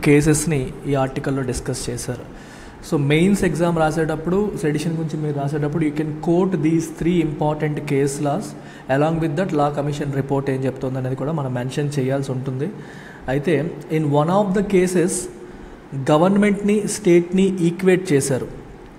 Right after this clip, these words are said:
ఈక్వే-, ఇక్కడ equation అంటే equate చేయడం, సమానం చేయడం, అంటే ఒకటే అన్నట్టుగా చెప్పడం. కానీ in reality state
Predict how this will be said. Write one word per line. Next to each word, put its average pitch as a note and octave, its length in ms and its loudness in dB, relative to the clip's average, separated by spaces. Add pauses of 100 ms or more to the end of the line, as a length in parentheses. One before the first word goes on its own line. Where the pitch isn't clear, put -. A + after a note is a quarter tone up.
(340)
ఈక్వే-, F#3+ 360 4 (120)
ఇక్కడ D#3+ 200 2
equation F#3 420 2
అంటే A3 180 0 (160)
equate F#3 340 0
చేయడం, D3+ 200 0 (200)
సమానం E3+ 400 2
చేయడం, C#3+ 260 2
అంటే D#3 200 2
ఒకటే D#3+ 240 0
అన్నట్టుగా D#3 360 -2
చెప్పడం. B2+ 300 -6 (580)
కానీ F3 240 4 (240)
in E3 160 2
reality F#3+ 420 4 (120)
state F#3 320 4